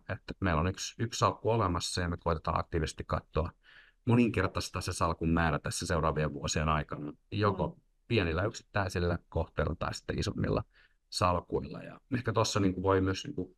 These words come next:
Speaker 1: kunnillekin laittaa semmoista positiivista haastetta just, että,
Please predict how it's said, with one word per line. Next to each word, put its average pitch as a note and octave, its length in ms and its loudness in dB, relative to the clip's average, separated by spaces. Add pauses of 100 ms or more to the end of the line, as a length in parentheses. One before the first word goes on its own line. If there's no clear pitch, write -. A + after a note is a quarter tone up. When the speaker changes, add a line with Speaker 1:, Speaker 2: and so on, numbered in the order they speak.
(380)
Speaker 1:
kunnillekin F2 680 2
laittaa F2+ 300 0
semmoista - 180 -8
positiivista E2+ 640 2
haastetta D#2+ 520 0
just, E2 240 -2
että, D#2+ 280 -2